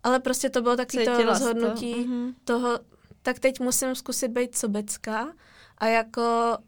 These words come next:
Speaker 1: eh, zkusit, jestli prostě v
Speaker 2: Mhm.
Speaker 1: životě ještě něco je lepšího.“ A když jsem to pak s tím přišla, protože jsem teda vlastně byla já ta, co jsem řekla, že nejsem spokojená,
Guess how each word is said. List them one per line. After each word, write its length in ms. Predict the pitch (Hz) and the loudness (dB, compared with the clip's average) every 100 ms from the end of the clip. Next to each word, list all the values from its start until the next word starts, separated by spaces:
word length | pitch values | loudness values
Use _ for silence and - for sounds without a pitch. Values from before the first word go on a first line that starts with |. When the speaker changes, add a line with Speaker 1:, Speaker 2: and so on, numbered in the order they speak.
| - | -4
Speaker 1:
eh, 380 | 214 214 214 - - - | -2 0 -2 -6 -12 -14
zkusit, 420 | - 240 254 240 | -10 -4 -4 0
jestli 260 | 233 - 240 | -2 -2 -4
prostě 320 | 233 233 240 | -4 -4 -2
v 40 | |
Speaker 2:
Mhm. 60 | 226 | 0
Speaker 1:
životě 320 | 233 226 233 | -2 -4 -4
ještě 220 | 233 - 233 | -6 -2 -2
něco 320 | 233 226 240 | -2 -2 -4
je 120 | 240 | -2
lepšího.“ 500 | 240 233 - 233 190 - - - - | -4 -4 -4 -4 -6 -10 -20 -18 0
A 280 | 226 226 | 4 4
když 180 | 226 220 | 4 0
jsem 200 | 233 247 | 0 -2
to 160 | 233 233 | -2 -4
pak 200 | 233 233 | -4 -6
s 60 | - | -2
tím 160 | 247 | -2
přišla, 460 | 240 233 - 226 254 | 0 -2 0 0 0
protože 160 | 247 | -2
jsem 220 | 226 226 220 | -4 -4 -2
teda 240 | 220 208 220 | -2 -2 -4
vlastně 300 | 214 240 214 | -4 -2 0
byla 220 | 214 214 | 2 2
já 180 | 214 208 | 2 0
ta, 160 | 220 | -4
co 120 | 214 | -6
jsem 180 | - 220 | -4 -2
řekla, 220 | 208 208 | -2 -4
že 120 | 214 220 | -2 -2
nejsem 280 | 208 214 | -2 -2
spokojená, 580 | 214 214 208 208 208 208 | -6 -8 -6 -2 0 0